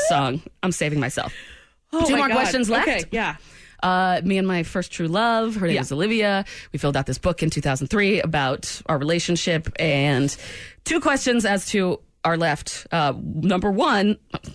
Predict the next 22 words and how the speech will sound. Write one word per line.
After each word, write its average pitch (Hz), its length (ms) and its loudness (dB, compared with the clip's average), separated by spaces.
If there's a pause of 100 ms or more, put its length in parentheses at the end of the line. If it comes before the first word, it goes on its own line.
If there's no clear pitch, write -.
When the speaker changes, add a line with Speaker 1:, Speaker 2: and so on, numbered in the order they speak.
(140)
Speaker 1:
w-, 175 220 -2
one 160 160 0
of - 80 -2
the 156 60 -12
two, 170 180 -2 (280)
is 180 220 0 (160)
what 233 260 2
is 294 120 0
the 277 140 2
hardest 208 420 0
part - 500 -2 (100)
of 180 220 0
being 139 460 0 (100)
a 165 60 0
mother? 202 540 0 (760)
Speaker 2:
Uh, 233 260 0 (320)
okay. 220 380 0
What'd 220 180 -4
she 208 140 -4
say? 170 300 2 (380)
Speaker 1:
She - 240 -2
said, 143 440 0